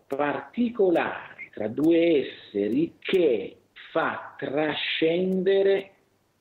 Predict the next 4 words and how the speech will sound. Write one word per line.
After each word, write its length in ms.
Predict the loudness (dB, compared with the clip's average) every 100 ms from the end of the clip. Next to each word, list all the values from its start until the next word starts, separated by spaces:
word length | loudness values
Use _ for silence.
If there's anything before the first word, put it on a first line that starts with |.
| _ _ _ _ _ _ _ _ _ _ _ _
il 260 | 0 2 0 -2
sentimento 1040 | -2 0 -2 0 2 2 0 -4 -6 -6 -8
stesso 880 | -8 0 2 2 -2 -12 -10 -10 -8
creato 920 | -2 0 0 0 -4 -2 -2 -2 -10